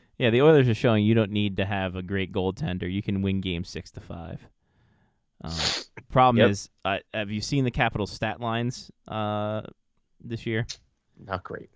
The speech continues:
Speaker 1: Uh, no, Ovechkin's got forty-two goals. Second place is nineteen.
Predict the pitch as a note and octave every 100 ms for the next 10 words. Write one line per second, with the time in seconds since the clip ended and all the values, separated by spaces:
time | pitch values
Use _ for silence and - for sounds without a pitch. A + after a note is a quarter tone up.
0 | _ A#2 G#2+ G#2 G#2 G2 G2+ A#2+ C#3+ -
1 | D3 C3+ A2+ C#3 B2+ G#2+ B2+ A2+ G#2 G2
2 | - - E3 F#3 - C3+ A#2+ G#2+ A2+ A2+
3 | - A#2+ G2 -